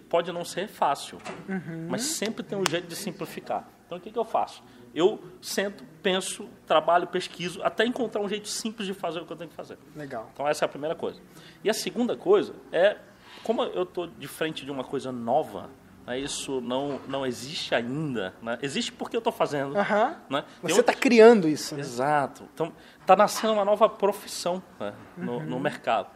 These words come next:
Speaker 1: Então, o gerente de afiliados. O gerente de vendas já existe há muito tempo. O gerente de afiliados não existe. Tem, existe agora, né? A gente tá
Speaker 2: <laughs>
Speaker 1: criando, tá? Tem algumas diferenças, essas diferenças a gente já conseguiu mapear, já conseguiu testar e já sei o que que é.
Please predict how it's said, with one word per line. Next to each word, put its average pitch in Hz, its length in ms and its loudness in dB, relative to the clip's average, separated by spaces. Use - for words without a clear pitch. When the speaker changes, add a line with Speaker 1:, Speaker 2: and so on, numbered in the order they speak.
Speaker 1:
Então, 123 120 -4
o - 20 -8
gerente 143 220 -4
de 160 80 -8
afiliados. 131 340 -4
O 107 40 -10
gerente 180 180 -4
de 180 80 -8
vendas 165 240 -4
já 143 80 -2
existe 139 260 -8
há 120 40 -6
muito 123 200 -8
tempo. 147 240 -4
O 135 80 -4
gerente 160 280 0
de 165 60 -2
afiliados 156 380 -2
não 185 100 -6
existe. 135 300 -6
Tem, 214 220 -2
existe 170 320 -6
agora, 135 320 4
né? 160 120 0
A - 20 2
gente 156 200 -4
tá 170 100 2
Speaker 2:
<laughs> - 20 0
Speaker 1:
criando, 156 320 -4
tá? - 120 -4
Tem 185 240 -6
algumas 165 420 2
diferenças, 156 680 -2
essas 151 240 -4
diferenças - 480 -6
a 135 40 -8
gente 131 280 -10
já 127 220 4
conseguiu 135 340 -8
mapear, 139 500 2
já 135 60 -6
conseguiu 131 260 -12
testar 160 400 -4
e 180 40 -6
já 190 80 -4
sei - 180 -10
o - 40 -12
que 180 80 -14
que 190 100 -6
é. - 80 -2